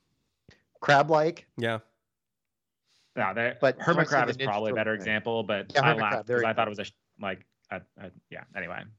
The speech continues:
Speaker 3: not important.
Speaker 1: Yeah.
Speaker 2: Yeah, it, it's, it's cool. Again, classic Star Wars, right? Hero meets the, these, this very small, uh,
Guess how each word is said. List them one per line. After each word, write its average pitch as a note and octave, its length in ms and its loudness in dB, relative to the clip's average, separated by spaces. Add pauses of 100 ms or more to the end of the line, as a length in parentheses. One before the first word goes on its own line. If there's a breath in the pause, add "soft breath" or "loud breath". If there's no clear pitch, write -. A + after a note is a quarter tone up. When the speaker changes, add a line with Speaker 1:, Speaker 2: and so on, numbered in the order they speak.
(160)
Speaker 3:
not D#3+ 160 6
important. A2 400 0 (100)
Speaker 1:
Yeah. G#2+ 160 -14 (1000)
Speaker 2:
Yeah, G2 320 0 (180)
it, F3+ 220 0
it's, G#3 240 8
it's F#3+ 140 2
cool. B2 200 -2
Again, B2+ 300 0
classic B2+ 540 -2
Star G#2 260 0
Wars, F#2+ 240 -8
right? G2 280 -4 (420 soft breath)
Hero C3 440 4
meets A#2+ 400 -2
the, A2 400 -4
these, G#2+ 400 -6
this A2 220 -8
very A2+ 200 -2
small, G#2 840 -2 (560)
uh, G2+ 480 -2